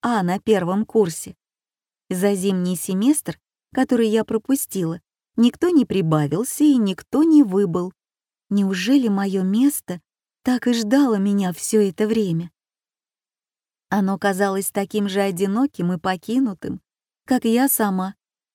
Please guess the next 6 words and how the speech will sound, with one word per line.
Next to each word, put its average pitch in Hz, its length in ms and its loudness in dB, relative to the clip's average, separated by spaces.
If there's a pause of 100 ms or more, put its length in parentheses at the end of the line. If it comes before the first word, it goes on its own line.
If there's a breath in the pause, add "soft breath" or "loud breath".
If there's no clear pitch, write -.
(300)
Когда 262 280 0
я, 294 340 2
прихрамывая, 220 840 2
подошла 196 540 0
к - 120 -8
нему, 175 280 -2